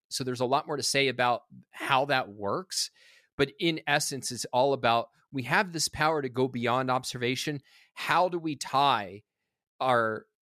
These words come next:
um, abstract knowledge to reality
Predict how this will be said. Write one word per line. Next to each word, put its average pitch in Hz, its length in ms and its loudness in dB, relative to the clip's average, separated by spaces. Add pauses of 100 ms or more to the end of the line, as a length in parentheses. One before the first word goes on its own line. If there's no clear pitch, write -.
(100)
um, 104 400 0 (440)
abstract 131 560 0
knowledge 123 420 0
to 127 120 -10
reality 156 680 0